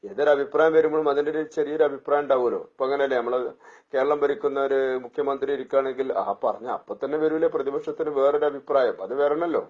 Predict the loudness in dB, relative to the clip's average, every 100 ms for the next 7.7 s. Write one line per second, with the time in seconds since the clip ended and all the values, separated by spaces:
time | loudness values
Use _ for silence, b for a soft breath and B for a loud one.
0 | -16 -6 0 0 0 -2 -4 -6 -6 -8
1 | -6 -6 -6 -6 -2 -2 -2 -4 -4 -4
2 | -6 -6 -6 -4 -4 -6 -6 -4 -2 -4
3 | -12 B B B B -4 -2 -2 -2 0
4 | 4 4 4 0 -2 -2 2 4 4 0
5 | -4 -4 -4 -2 0 0 -2 -6 -8 -8
6 | -6 -4 -4 -2 0 2 0 2 2 0
7 | -4 -4 -6 -6 -10 -12 -12